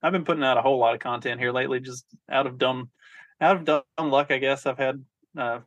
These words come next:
stuff to talk about and people who wanted to talk about stuff. So I've had a ton of shit that I've kinda been doing here and there between Substack, uh, the morning show that I do, doing a, uh, religious podcast, doing my little daily stuff.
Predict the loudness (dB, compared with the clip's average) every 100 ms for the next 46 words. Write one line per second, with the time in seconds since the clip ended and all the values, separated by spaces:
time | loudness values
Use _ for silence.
0 | _ -6 -2 -2 -2 -2 0 0 0 0
1 | -6 -10 -8 -6 -6 -8 -4 -2 -2 -6
2 | -4 -8 -8 -6 -8 -6 -6 -4 -4 -4
3 | -6 -4 -6 -6 _ _ -6 -4 -4 -6
4 | -4 -4 -4 -10 -14 -20 -20 -20 -8 0
5 | 0 2 0 0 0 2 0 -6 -12 -8
6 | -10 -6 -2 -2 0 2 4 2 -2 _
7 | _ _ _ -10 -6 -6 -6 -4 -4 -4
8 | 0 0 2 2 0 -2 -2 -2 -4 -6
9 | -10 _ -16 -12 -10 -6 -2 -2 -2 -6
10 | -12 _ -10 -6 -4 -6 -6 -4 -2 -2
11 | -4 0 2 2 2 0 2 0 -2 -6
12 | -20 _ _ _ -12 -8 -8 -8 -10 -4
13 | -4 -4 -6 -2 0 0 -4 -2 0 -2